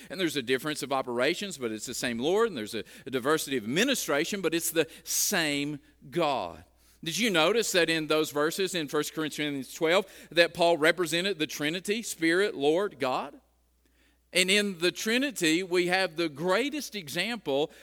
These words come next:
of a unified diversity, do we not? It is,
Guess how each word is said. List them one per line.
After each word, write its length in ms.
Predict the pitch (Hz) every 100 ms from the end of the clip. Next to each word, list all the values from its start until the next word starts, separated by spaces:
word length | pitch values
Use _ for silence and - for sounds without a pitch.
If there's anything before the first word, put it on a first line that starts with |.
| -
of 420 | 175 175 170 165
a 200 | 147 165
unified 680 | 160 143 185 233 220 214 220
diversity, 600 | 214 226 254 160 104 101
do 120 | 101
we 120 | 104
not? 300 | 107 123 196 208 _ _ _ _ -
It 140 | 131
is, 640 | 160 175 151 - - -